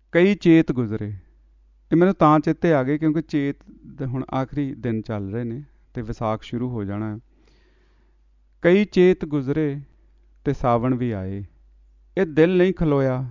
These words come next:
ਤੇਰੇ ਜਾਣ ਮਗਰੋਂ। ਤੂੰ ਆਵੇਂ ਤਾਂ ਨਹਿਰਾਂ ਚੁਰਾਇਆਂ ਨੇ ਦੱਸਣਾ ਕਿ ਕੀ ਕੀ ਨਹੀਂ ਹੋਇਆ ਤੇਰੇ ਜਾਣ ਮਗਰੋਂ।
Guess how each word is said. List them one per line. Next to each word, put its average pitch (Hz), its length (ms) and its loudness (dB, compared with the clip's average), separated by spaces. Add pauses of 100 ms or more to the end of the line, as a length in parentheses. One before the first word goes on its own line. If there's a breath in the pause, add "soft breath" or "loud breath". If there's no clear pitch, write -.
(220)
ਤੇਰੇ 123 240 4
ਜਾਣ 104 280 -2
ਮਗਰੋਂ। 92 380 -10 (1300)
ਤੂੰ 170 240 -2
ਆਵੇਂ 147 400 4
ਤਾਂ 165 180 -2
ਨਹਿਰਾਂ 143 440 -2 (260)
ਚੁਰਾਇਆਂ 156 440 0
ਨੇ 202 120 0
ਦੱਸਣਾ 127 480 -8 (440)
ਕਿ 147 120 -4 (140)
ਕੀ 214 180 -2
ਕੀ 214 200 -4
ਨਹੀਂ 175 220 0
ਹੋਇਆ 117 360 -6 (420)
ਤੇਰੇ 147 280 2
ਜਾਣ 104 260 -6
ਮਗਰੋਂ। - 340 -16